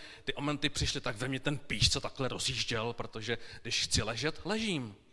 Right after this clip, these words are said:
Když chci jít na kafe, tak jdu na kafe. Když si chci já dělat, co chci, tak si dělám, co chci. To jsem se během prvních dvaceti let života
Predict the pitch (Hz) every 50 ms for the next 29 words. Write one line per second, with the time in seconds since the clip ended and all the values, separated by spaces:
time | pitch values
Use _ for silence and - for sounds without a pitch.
0 | - - - - - - _ _ - - - - - - - - 120 - - -
1 | - - 143 123 - 139 131 - 147 143 139 160 156 151 147 - - 120 117 135
2 | 151 180 196 - 233 220 - 202 160 123 101 - - - - - - - - _
3 | _ _ _ _ _ - - _ - 110 110 - - 156 - - - 165 123 127
4 | 127 135 151 131 135 156 160 165 - - 151 123 - - - 185 196 - - -
5 | - - - - - - - - 139 127 165 180 185 185 - 208 196 - - -
6 | 220 196 - - - - - - - - - - _ _ - - _ - - 120
7 | - - 147 143 143 - - 156 147 151 - 123 123 123 127 131 123 120 - 135
8 | 131 131 139 135 131 - 120 123 120 - 147 123 - 131 127 123 - - - -
9 | 113 110 117 107 110 107 - 110 104 104